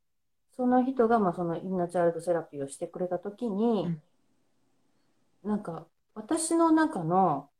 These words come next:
Speaker 2: うん。
Speaker 1: 私が、
Speaker 2: うん。
Speaker 1: えっと、まあ、離婚をしたことで、
Speaker 2: うん。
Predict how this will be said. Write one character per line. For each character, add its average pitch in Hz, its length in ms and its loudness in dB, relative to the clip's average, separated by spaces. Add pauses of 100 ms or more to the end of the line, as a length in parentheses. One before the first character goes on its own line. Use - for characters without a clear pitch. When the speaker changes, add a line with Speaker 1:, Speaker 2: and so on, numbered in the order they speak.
(120)
Speaker 2:
う 165 40 -6
ん。 156 180 -10
Speaker 1:
私 170 460 -8
が、 185 460 2
Speaker 2:
う 170 60 -6
ん。 151 100 -8 (380)
Speaker 1:
え 151 40 -18
っ 151 40 -16 (200)
と、 147 460 -14 (840)
ま 156 80 -14
あ、 - 20 -6
離 180 220 -6
婚 339 320 4
を 311 40 4
し 311 100 -4
た 277 120 -2
こ 262 160 0
と 247 180 -2
で、 165 360 -2 (160)
Speaker 2:
う 175 80 -4
ん。 156 120 -6